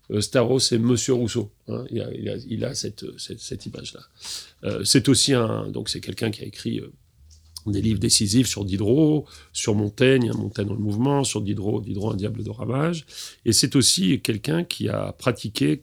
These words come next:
comme peu de personnes l'ont, ont su le faire,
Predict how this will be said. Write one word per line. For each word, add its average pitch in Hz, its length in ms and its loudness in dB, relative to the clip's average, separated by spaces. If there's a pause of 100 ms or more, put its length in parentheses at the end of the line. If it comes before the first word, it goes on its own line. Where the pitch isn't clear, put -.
comme 110 460 -2 (280)
peu 170 160 2
de 120 200 0
personnes 117 680 -4 (400)
l'ont, 107 420 2
ont 113 60 -2
su 113 160 -4
le 107 40 -2
faire, 127 480 -4